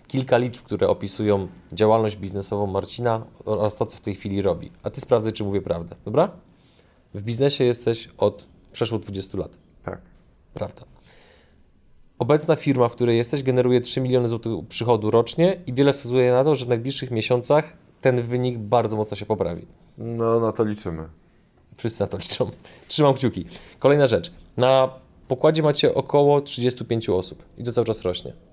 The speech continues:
Speaker 2: Tak. I to
Speaker 1: Spół-
Speaker 2: większość na umowę o pracę.
Speaker 1: No to, to jest istotna informacja. <laughs> Osiemset placówek medycznych jest w tej chwili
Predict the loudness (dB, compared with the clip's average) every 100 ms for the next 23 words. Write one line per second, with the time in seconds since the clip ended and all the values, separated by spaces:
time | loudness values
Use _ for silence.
0 | -6 -4 -4 -6 -20 _ _ -12 2 2
1 | 4 0 0 -8 -4 -2 0 -2 -2 -4
2 | -4 -6 -8 -8 -12 -20 _ -8 -4 -2
3 | 0 0 0 -2 -4 -4 -4 -10 -12 -12
4 | -10 -12 -12 -16 -20 -4 -4 0 -2 -2
5 | -8 -6 -6 -8 -16 -14 -14 -14 -12 0
6 | 2 2 2 0 0 0 0 2 2 4
7 | 2 4 2 2 2 2 2 -2 -2 -4
8 | 0 -2